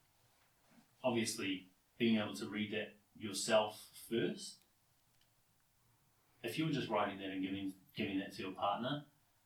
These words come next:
and you didn't get that third person perspective first, they'd read that and freak out,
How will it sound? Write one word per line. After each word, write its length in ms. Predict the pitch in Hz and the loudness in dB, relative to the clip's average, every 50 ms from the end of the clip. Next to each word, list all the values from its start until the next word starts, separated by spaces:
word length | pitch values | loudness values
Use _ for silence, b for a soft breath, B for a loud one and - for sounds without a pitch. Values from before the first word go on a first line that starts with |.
| _ - | _ -10
and 140 | 107 104 104 | -6 -4 -2
you 100 | 101 101 98 | -2 -2 -2
didn't 80 | 98 95 | -2 -4
get 120 | 101 101 | -4 -6
that 180 | 98 - - - | -6 -8 -10 -8
third 240 | - - - - - | -8 -6 -6 -6 -6
person 320 | - - - - - - - | -6 -6 -6 -6 -6 -6 -8
perspective 480 | - - - - - - - - - - - | -8 -8 -8 -8 -8 -10 -12 -14 -16 -14 -12
first, 420 | - 101 107 - 143 - - - - - _ _ _ _ _ _ _ _ _ _ _ _ _ _ _ _ _ _ _ _ _ - _ - - - - _ _ _ _ _ - - | -8 -4 -4 -4 -4 -6 -8 -12 -16 -20 _ _ _ _ _ _ _ _ _ _ _ _ _ _ _ _ _ _ _ _ _ -20 _ -20 -20 -20 -20 _ _ _ _ _ -10 -2
they'd 220 | - 113 113 110 101 | 2 2 2 2 0
read 200 | 104 104 98 95 | -2 -2 -2 -2
that 140 | 98 98 98 | -2 -2 -2
and 140 | 95 92 92 | -2 -4 -6
freak 260 | - 95 95 95 92 95 | -4 -4 -4 -4 0 2
out, 260 | 101 113 - - | 2 2 2 0